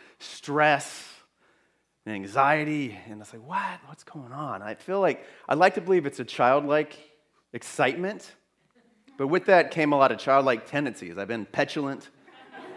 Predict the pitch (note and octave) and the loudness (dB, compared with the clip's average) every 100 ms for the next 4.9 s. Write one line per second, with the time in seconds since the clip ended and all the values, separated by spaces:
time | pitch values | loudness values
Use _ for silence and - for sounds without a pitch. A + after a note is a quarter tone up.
0 | G4+ - E4+ - - - - - - - | -16 -16 -16 -14 -14 -14 -12 -14 -14 -18
1 | - B2+ C#3+ C#3+ E3+ D3 B2+ C3 E3+ E3 | -12 -6 -4 4 6 6 2 2 2 4
2 | F3+ E3 E3 E3 - - _ - - - | 4 4 4 0 -18 -20 _ -20 -20 -20
3 | - - - - - - - - - F3 | -20 -20 -20 -20 -20 -20 -16 -14 -2 4
4 | E3 D3 C#3+ D#3+ E3 F3 E3 D#3+ | 6 8 10 8 8 8 8 8